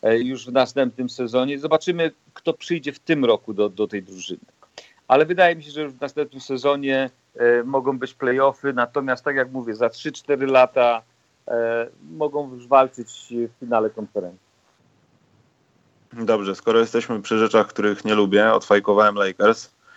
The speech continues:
Speaker 2: Teraz odfajkujmy piłkę nożną. Hirek, jesteś bardziej fanem piłki nożnej czy koszykówki? Mów prawdę.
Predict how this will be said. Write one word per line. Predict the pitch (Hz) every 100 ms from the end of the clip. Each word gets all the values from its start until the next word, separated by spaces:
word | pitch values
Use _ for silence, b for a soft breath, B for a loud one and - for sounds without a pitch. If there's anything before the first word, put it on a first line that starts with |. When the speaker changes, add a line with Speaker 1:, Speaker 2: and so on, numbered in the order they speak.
| b b b b
Speaker 2:
Teraz | 101 104
odfajkujmy | 110 110 104 110 110 101
piłkę | 113 104 101
nożną. | 95 90 92
Hirek, | 85 95 98 - -
jesteś | 98 92 101 92 -
bardziej | - 98 101 92 95
fanem | 101 98 98
piłki | 92 95 90 98
nożnej | 101 98 101
czy | 98
koszykówki? | 95 92 95 98 - 98
Mów | 101 98
prawdę. | - 98 90 87